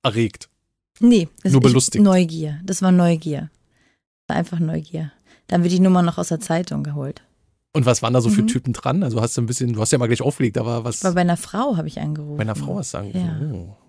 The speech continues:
Speaker 2: Bei einer Frau angerufen. Nee, da war meistens dann immer nur die, diese Durchwahl, aber schon bei der Durchwahl hast du ja dann schon zahlen müssen.
Speaker 1: Siehst du, bei uns? Also ich bin ja so ein paar Jahre älter als du.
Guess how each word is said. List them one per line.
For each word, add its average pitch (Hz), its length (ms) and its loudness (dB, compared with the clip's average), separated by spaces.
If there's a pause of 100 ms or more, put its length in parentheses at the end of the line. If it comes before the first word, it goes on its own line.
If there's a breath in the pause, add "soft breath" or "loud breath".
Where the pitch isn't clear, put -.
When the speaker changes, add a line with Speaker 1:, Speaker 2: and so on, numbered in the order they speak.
(200)
Speaker 2:
Bei 104 80 -12
einer 131 180 -4
Frau - 220 -14
angerufen. 151 600 -14 (640 loud breath)
Nee, 196 80 2
da 202 140 6
war 185 80 2
meistens 202 380 2
dann 190 140 -4
immer 196 120 2
nur 196 120 2
die, 185 140 0
diese 190 300 -4
Durchwahl, 175 580 -4
aber 160 160 -6
schon 180 160 -4
bei 175 120 0
der 175 100 -4
Durchwahl 175 480 -4
hast 160 220 -8
du 156 40 -6
ja 151 60 -6
dann 147 180 -4
schon 143 220 -8
zahlen 147 280 -6
müssen. - 280 -12 (1200)
Speaker 1:
Siehst - 260 -10
du, 180 80 -6
bei 110 160 -8
uns? - 540 -8
Also 117 260 -2 (200 loud breath)
ich - 100 -20
bin 143 120 -2
ja 135 120 0
so 123 80 -4
ein 123 100 -4
paar 143 300 -6
Jahre 139 340 -2
älter 123 240 -4
als 90 240 -12
du. - 180 -16